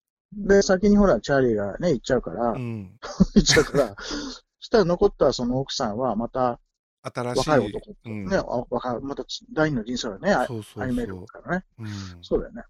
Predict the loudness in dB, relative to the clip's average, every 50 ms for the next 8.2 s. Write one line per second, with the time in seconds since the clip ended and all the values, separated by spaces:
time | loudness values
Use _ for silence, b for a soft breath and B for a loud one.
0 | _ _ _ -12 -8 -4 -4 -4 -6 -8 -14 _ _ _ _ _ _ _ _ _
1 | _ _ _ _ _ _ _ _ _ _ _ _ _ _ _ _ _ _ _ _
2 | -16 -16 _ _ _ _ _ _ _ _ _ -6 -4 -2 -2 -2 -2 -2 -2 -4
3 | -8 -8 -10 -14 _ _ _ _ _ _ _ _ _ _ _ _ _ _ -14 -10
4 | -8 -6 -4 -4 -6 -6 -10 _ _ _ _ -14 -10 -10 -10 -10 -12 -14 -14 -8
5 | -6 -4 -4 -4 -6 -10 -10 _ -12 -10 -10 -10 -10 -12 -16 _ _ _ _ _
6 | -8 -8 -8 -4 -4 -4 -2 -2 -4 -4 -4 -6 -10 -10 -12 -14 -14 -12 _ -2
7 | -2 -2 0 -2 -4 -6 -6 -6 -10 -10 -12 -12 -16 -16 -18 -20 -20 _ -16 -14
8 | -14 -14 -14 -18